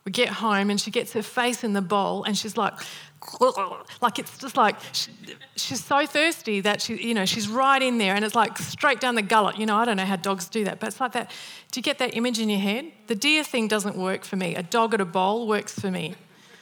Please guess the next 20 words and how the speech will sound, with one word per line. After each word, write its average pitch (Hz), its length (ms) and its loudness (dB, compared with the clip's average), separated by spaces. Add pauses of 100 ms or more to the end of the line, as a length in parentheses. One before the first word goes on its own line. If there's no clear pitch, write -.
(140)
So - 140 -4
you 247 60 -2
think 330 220 0
about 302 180 6
a 240 60 4
dog 247 360 4
lapping 247 340 4
at 214 80 -2
water. 202 200 2
That's 269 240 -4
what 320 100 -6
this 311 160 -4
person 254 400 0
is 220 120 -2
saying. 208 360 0 (260)
"My 247 220 2
soul, 254 960 -2 (760)
my 247 140 2
soul 302 480 2
is 269 180 -2